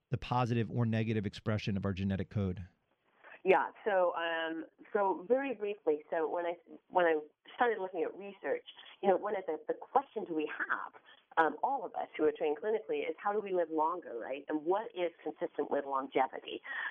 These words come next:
Speaker 2: So I, for a long time, have looked at that. I've looked at the genomic research. Uh, but, of course, many of us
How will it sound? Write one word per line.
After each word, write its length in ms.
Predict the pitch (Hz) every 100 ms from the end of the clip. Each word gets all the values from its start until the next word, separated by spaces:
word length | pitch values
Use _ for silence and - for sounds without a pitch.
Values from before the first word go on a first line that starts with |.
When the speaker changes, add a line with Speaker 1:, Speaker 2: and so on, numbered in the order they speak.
| -
Speaker 2:
So 80 | 202
I, 320 | 196 208 214 214
for 140 | 160 151 143 _ -
a 40 | 165
long 460 | 170 214 214 220 220
time, 260 | 156 131 143
have 100 | 139 156
looked 300 | 156 160 156
at 60 | 151
that. 220 | 147 143 -
I've 120 | 135
looked 220 | 139 -
at 100 | - -
the 180 | 127 123 - - - 170
genomic 360 | 175 190 165 -
research. 500 | 160 156 - 147 147 - - - -
Uh, 100 | 180 180
but, 100 | 220
of 80 | 226
course, 160 | 262 226
many 240 | 220 240 247
of 80 |
us 80 | 208